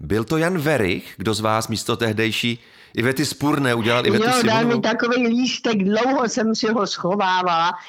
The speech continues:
Speaker 2: a tam bylo plno jmen, ale měl tam několikrát Simon, Simon, Simon,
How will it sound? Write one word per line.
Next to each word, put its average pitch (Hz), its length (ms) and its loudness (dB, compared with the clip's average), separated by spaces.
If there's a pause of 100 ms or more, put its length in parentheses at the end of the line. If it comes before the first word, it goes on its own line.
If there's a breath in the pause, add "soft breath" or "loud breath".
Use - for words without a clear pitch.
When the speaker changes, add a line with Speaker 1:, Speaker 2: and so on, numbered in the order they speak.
(140)
Speaker 2:
a 156 100 -2
tam 220 220 -2
bylo 214 220 2
plno 202 300 0
jmen, 185 400 2
ale 165 260 0 (240 loud breath)
měl 180 400 0
tam 220 280 0
několikrát 196 720 -2
Simon, 180 520 0
Simon, 160 480 0
Simon, 147 460 0